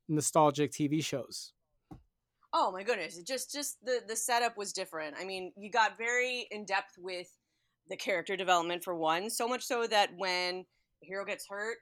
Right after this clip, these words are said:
Speaker 2: you're hurt. I would like to see that be brought back instead of the rush
Speaker 1: Okay.
Speaker 2: to the fight scene. Like, oh, okay. So, for example, this isn't Teenage Mutant Ninja Turtles, but, um, Aeon Flux was on the film adaptation.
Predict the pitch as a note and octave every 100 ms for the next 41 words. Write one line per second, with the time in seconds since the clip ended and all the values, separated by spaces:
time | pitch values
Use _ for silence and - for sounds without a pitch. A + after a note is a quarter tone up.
0 | _ E3 A3+ F4 F#3+ C3 - _ _ _
1 | _ _ _ _ _ E3+ G3 G3 F#3+ G3
2 | E3+ D3 - _ F#3+ E3+ F3+ D3 - B2
3 | E2+ - - - - G3 E3+ F#3+ F#3+ D#3+
4 | E3 D3 C3+ - E3+ F4 - F4 E4 D#4
5 | - G#4 C4 C4 C#4+ D#3 - _ - B3+
6 | B3+ B3+ A3 C4 B3 A#3 B3 D4 C4 G3
7 | - B3 A3 G#3+ F3 G3 F#3+ F#3 F3 E3+
8 | - F3+ E3 - E3+ E3 D#3+ D3+ G3 A3
9 | G3 - E3 E3 - - - B3+ C#4 C#4+
10 | E4 F4 - _ _ E3+ F#3+ G#3 A#3+ B3
11 | C#4+ C4 D4 D4+ E4